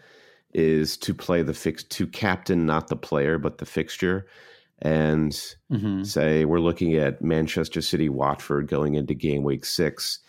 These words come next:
Speaker 1: You captain that fixture. Now, do you go with De Bruyne, Sterling, Aguero, et cetera? Then,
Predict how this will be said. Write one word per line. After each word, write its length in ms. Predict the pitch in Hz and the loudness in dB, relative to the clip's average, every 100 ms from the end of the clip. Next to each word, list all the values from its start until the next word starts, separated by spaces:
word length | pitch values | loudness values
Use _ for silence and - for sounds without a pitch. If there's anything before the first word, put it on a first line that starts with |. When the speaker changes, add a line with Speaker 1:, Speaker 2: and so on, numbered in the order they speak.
| _ - | _ -4
Speaker 1:
You 100 | 87 | -2
captain 400 | - 73 - 71 | 0 0 0 -2
that 220 | 62 60 | -2 -4
fixture. 460 | - - - - - | -6 -6 -6 -8 -4
Now, 140 | 85 80 | -2 0
do 160 | 80 | 2
you 140 | 76 67 | 0 0
go 180 | 76 | 0
with 180 | 67 64 | 0 -2
De 80 | 80 | -4
Bruyne, 560 | 69 71 71 71 69 65 | -2 0 0 0 0 -4
Sterling, 520 | - 76 71 71 69 | -2 0 0 0 0
Aguero, 600 | 67 69 - 76 71 67 | -2 -6 -4 0 2 0
et 120 | 67 | -2
cetera? 520 | - 82 76 71 69 - - - - - - - | 0 0 2 0 -2 -6 -20 -20 -20 -20 -18 -6
Then, 640 | 90 95 92 90 87 82 | 2 4 6 4 4 2